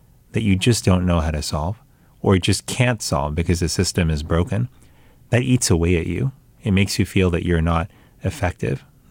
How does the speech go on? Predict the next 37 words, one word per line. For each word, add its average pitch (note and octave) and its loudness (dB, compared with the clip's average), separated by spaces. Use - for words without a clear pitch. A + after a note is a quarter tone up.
that F2+ -4
you G2 2
don't F2 2
have E2 0
as D#2+ -2
much E2 0
worth D#2 -2
as E2+ -6
you D#2+ -4
thought D#2 -4
you E2+ -6
did. E2+ -4
It's A2 2
in A2 6
direct A2 4
contradiction G2+ 0
to E2+ 0
the D#2+ 0
values E2+ 0
that F2 2
brought E2 -2
you F#2 -2
to E2 0
the D#2 -2
profession - -4
in - 0
the D#2 -2
first G2 0
place, D#2+ -2
which F#2 2
is F2 0
to E2 0
relieve D#2 0
suffering. G2+ -2
And A2+ 4
so B2 2
that D3+ 2